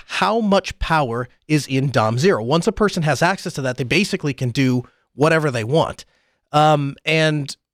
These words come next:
while they separate it effectively from what is running inside the application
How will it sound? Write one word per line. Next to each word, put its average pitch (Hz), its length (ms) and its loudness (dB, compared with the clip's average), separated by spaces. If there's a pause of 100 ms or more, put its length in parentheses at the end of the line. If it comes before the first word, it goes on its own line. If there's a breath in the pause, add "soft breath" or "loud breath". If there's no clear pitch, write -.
(100)
while 170 180 2
they 165 140 -2
separate 262 560 0
it 180 100 0
effectively 175 600 -2
from 165 240 0
what 165 160 2
is 147 160 0
running 165 340 2
inside 160 380 2
the 151 140 -10
application 190 960 0